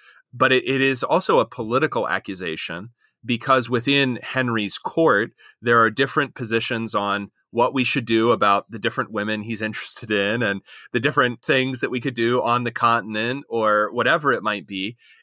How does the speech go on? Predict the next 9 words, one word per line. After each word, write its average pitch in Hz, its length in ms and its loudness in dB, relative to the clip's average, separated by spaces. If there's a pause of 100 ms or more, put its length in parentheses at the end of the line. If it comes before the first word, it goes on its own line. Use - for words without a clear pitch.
(140)
And 131 220 0
so 131 520 4
for 139 140 -6
someone 156 440 2 (120)
to 120 420 -2 (260)
push 160 400 2
Lutheranism 127 680 -2
too 123 200 -6
stringently 113 800 -4